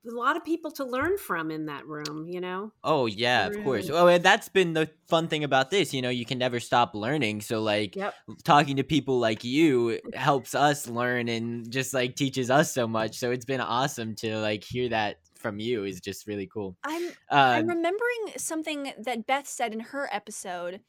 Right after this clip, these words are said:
Speaker 3: "Your, uh, wonderful solo, Days and Days and Fun Home." Was
Speaker 1: Mm-hmm.
Speaker 3: that, that wasn't, that wasn't always p-, you were, you were part of the show from pretty early on, um, but that wasn't always part of the show. I, did they give
Speaker 1: Well,
Speaker 3: it to
Speaker 1: no,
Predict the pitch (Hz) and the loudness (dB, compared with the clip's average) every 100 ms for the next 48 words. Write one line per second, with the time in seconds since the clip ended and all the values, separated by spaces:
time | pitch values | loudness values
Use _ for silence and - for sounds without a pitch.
0 | _ _ _ _ 226 262 285 269 _ _ | _ _ _ _ -2 2 2 -2 _ _
1 | - - 233 277 330 311 285 269 247 220 | -10 -8 -8 -6 -6 -6 -10 -8 -4 -2
2 | 196 202 214 240 240 233 214 208 202 190 | -2 -4 -6 -6 -6 -6 -4 -6 -6 -14
3 | - 240 233 180 - 190 _ _ _ _ | -12 -12 -10 -12 -12 -16 _ _ _ _
4 | _ 214 220 349 415 330 392 403 403 - | _ -6 -2 -2 -4 -2 -2 0 -2 -4
5 | _ - - 320 349 415 403 320 262 311 | _ -20 -2 2 2 0 -4 -6 -4 -4
6 | 359 349 302 277 269 - 247 320 427 294 | -2 -2 0 0 -4 -10 -4 0 0 0
7 | - 233 349 370 349 262 247 - 254 220 | -6 -4 -4 -2 -2 0 -4 -2 -2 -2
8 | 202 - 226 - 349 349 226 190 196 277 | -4 -6 -8 -6 -6 -6 -6 -6 -6 -6
9 | 160 196 - _ _ - 233 226 220 220 | -6 -12 -20 _ _ 0 2 2 -2 -8
10 | - - 285 311 370 440 415 349 - 285 | -12 -10 -4 0 2 0 -4 -4 0 0
11 | 269 247 - - 277 - 233 208 214 - | 0 -4 -10 -6 -6 -4 -6 -6 -8 -8
12 | - 302 180 151 - _ - 254 - 208 | -6 -4 -4 -6 -16 _ -10 -10 -12 -10
13 | 254 - 349 381 285 254 339 349 339 370 | -10 -6 -6 -6 0 2 2 2 2 -2
14 | 339 | -6